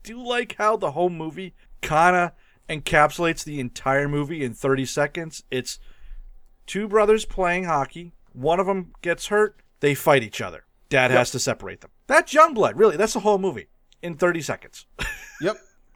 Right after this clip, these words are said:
Speaker 2: Yep. It's, it's like, it's like you went to go see a Broadway show and the overture just ended. And you're like,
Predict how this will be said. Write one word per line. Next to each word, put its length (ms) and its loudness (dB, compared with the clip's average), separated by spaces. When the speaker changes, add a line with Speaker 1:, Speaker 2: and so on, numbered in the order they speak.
Speaker 2:
Yep. 360 -2
It's, 280 0
it's 220 2
like, 340 2
it's 280 -8
like 260 -2
you 100 -4
went 240 0
to 80 -4
go 200 -4
see 240 -6
a 40 -2
Broadway 520 2
show 360 -2
and 120 -6
the 160 -8
overture 520 0
just 240 -12
ended. 320 2
And 180 4
you're 100 -2
like, 200 -2